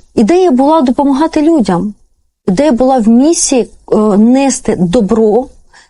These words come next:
реабілітацію, відновлення через, е, природні механізми, е,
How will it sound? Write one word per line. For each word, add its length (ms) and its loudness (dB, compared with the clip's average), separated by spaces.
реабілітацію, 960 -2
відновлення 960 0
через, 800 0
е, 380 0
природні 760 0
механізми, 880 0
е, 140 -2